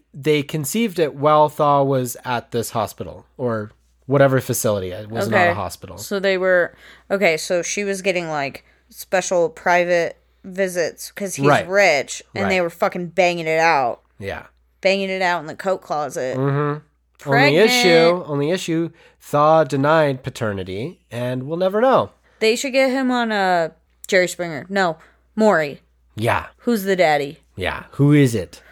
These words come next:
Speaker 2: Who is it?
Speaker 1: Who
Speaker 2: Paternity
Speaker 1: is it?
Speaker 2: test. Paternity test court. So good.
Speaker 1: So this was essentially the first big case of the twentieth century.
Speaker 2: Yeah.
Speaker 1: So Pie Girl Dinner was dubbed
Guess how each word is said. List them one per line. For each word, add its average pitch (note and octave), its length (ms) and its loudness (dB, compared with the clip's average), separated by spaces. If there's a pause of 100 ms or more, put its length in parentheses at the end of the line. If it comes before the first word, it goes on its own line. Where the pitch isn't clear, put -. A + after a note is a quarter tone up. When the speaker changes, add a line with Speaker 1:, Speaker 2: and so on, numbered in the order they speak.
Speaker 2:
Who G#3 140 -4
is F3+ 220 -4
it? - 220 -10 (200)
Speaker 1:
Who G3 80 -6
Speaker 2:
Paternity F#3+ 360 0
Speaker 1:
is F3 160 0
it? E3+ 40 -6
Speaker 2:
test. - 440 -8 (120)
Paternity F#3 400 -4
test E3 340 -8
court. D#3+ 320 -2 (220)
So - 260 -2
good. D3 260 -4 (540)
Speaker 1:
So - 220 2
this F3 240 2
was F#3 140 2
essentially F3+ 560 2
the F3+ 140 -4
first C3+ 640 -2 (220)
big D#3+ 260 2
case B2 380 -4
of B2+ 140 -8
the A#2+ 80 -2
twentieth G#2 400 -6
century. F2 420 -12
Speaker 2:
Yeah. F3 180 -6
Speaker 1:
So A2 340 -2
Pie D#3 280 2
Girl G3 240 2
Dinner D#3 500 0 (480)
was C3+ 240 -2
dubbed B2 340 -4